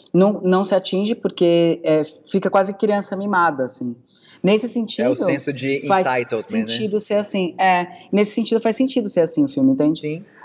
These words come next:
Speaker 1: Ela, ela quase que não fez por merecer e tudo bem.
Speaker 2: Então, eu acho que, que a conclusão do, desse rolê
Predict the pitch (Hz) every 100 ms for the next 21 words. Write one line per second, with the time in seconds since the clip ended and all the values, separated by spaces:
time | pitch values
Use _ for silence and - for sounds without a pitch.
0 | - 175 175 175 190 170 175 170 165 180
1 | 190 196 220 208 208 208 208 196 196 196
2 | 202 208 233 233 240 262 262 233 - 151
3 | 147 170 190 202 190 - 185 180 180 160
4 | 165 156 156 131 139 151 147 131 120 123
5 | 117 117 113